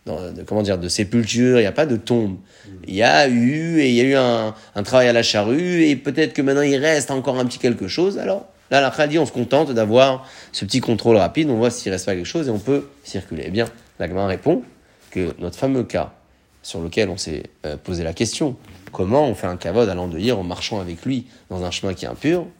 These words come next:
Speaker 1: c'est pas un chemin, hein, euh, dont l'impureté relève, euh, d'une loi de la Torah. C'est un chemin pareil à ce cas que je viens d'évoquer, qui est donc, euh, d'une, d'un niveau d'impureté un peu moindre, et donc c'est pour ça que là-bas, il était possible de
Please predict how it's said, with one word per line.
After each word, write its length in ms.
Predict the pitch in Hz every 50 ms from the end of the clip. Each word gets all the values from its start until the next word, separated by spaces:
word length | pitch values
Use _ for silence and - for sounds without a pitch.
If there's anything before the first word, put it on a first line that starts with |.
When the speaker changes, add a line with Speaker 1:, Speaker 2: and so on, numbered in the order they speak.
| _ _ _ _ _ _
Speaker 1:
c'est 100 | - -
pas 140 | - 190 175
un 100 | 135 110
chemin, 240 | - - - - 135
hein, 300 | 123 110 107 120 135 - - _ _ _ _ _ - 90
euh, 360 | 92 92 90 87 87 82 76
dont 140 | - 95 101
l'impureté 400 | 104 101 107 95 - - 123 117
relève, 380 | 104 92 101 107 117 117 104 95 87 - _ _ _ _ _ _ -
euh, 240 | 71 78 78 67 71
d'une 280 | 78 92 101 90 90
loi 220 | 92 95 104 104 95
de 100 | 87 87
la 120 | 87 90
Torah. 400 | - - 92 85 80 69 - - _ _ _ _ _ _ _
C'est 220 | - - - 131
un 100 | 131 123
chemin 480 | 104 - - - 117 131 143 147 160 165 - _ _ _ _ _ _
pareil 280 | - 107 113 131 131 117
à 80 | 98
ce 240 | - - - 104 95
cas 220 | 92 - - 113
que 140 | 104 - 98
je 80 | 92 95
viens 100 | 104 101
d'évoquer, 560 | 98 92 85 82 85 - 147 160 180 185 - - _ _ _ _ _
qui 140 | - - 107
est 40 | 107
donc, 360 | 101 110 127 123 113 - -
euh, 280 | 104 92 92 90 85 82
d'une, 320 | 76 80 87 87 85 85
d'un 140 | 85 95 98
niveau 200 | 104 107 107 113
d'impureté 440 | 104 95 92 - 98 - - - -
un 140 | - 113 107
peu 140 | 92 - 87
moindre, 460 | 85 90 104 131 156 175 156 113 87 90 - - - - - - - -
et 20 |
donc 160 | 87 107 110
c'est 140 | 104 - 98
pour 100 | 92 90
ça 180 | - - 143 147
que 140 | - - -
là-bas, 300 | 101 101 110 131 131 117
il 120 | 101 92
était 180 | 95 - - 101
possible 460 | - 98 87 - - 123 104 95 90
de 260 | 87 98 107 113 120